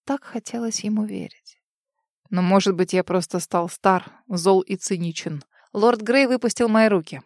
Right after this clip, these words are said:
Может быть, в нем и правда проснулось что-то человеческое. После того, как он зарезал твоего отца в собственной постели. «Он говорил: 'Поединок!'» — крикнула я. Голос сорвался, я всхлипнула.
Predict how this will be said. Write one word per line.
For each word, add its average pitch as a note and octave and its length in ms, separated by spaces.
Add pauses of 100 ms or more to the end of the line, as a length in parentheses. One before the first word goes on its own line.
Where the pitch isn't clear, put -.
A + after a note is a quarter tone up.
(100)
Может G#3 420
быть, G#3 160
в G#3 40
нем G#3+ 220
и G#3+ 40
правда F3 360
проснулось F#3+ 520
что-то - 240
человеческое. - 840 (320)
После G3 300
того, G#3 220
как G#3 160
он G3 140
зарезал G3+ 440
твоего G3 360
отца C4 340
в - 80
собственной G#3 560
постели. G3+ 580 (420)
«Он B3+ 160
говорил: F4 360
'Поединок!'» — F4+ 880 (280)
крикнула G3 460
я. G3 300 (420)
Голос A3+ 360
сорвался, A3 500
я F#3 140
всхлипнула. A3+ 600